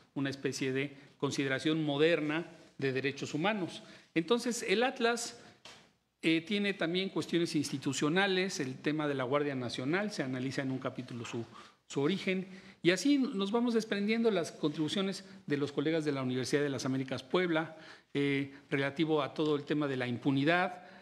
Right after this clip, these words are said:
relativo al, al lavado de dinero. En el Atlas también hay un tema de la nueva agenda de seguridad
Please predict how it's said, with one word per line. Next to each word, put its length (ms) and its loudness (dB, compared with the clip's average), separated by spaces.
relativo 540 0
al, 200 -4
al 160 -2
lavado 340 -2
de 60 0
dinero. 480 2
En 160 4
el 180 4
Atlas 300 2
también 240 4
hay 160 2
un 140 4
tema 420 2
de 400 2
la 140 0
nueva 200 2
agenda 260 0
de 60 0
seguridad 600 0